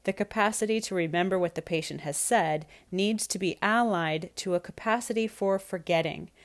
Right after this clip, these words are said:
so that the fact that any new session is a new session, and therefore an unknown situation that must be psychoanalytically investigated,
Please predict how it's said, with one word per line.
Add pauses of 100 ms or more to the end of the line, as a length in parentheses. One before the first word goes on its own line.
(280)
so
that
the
fact
that
any
new
session (160)
is
a
new
session, (280)
and
therefore
an
unknown
situation
that
must
be
psychoanalytically
investigated,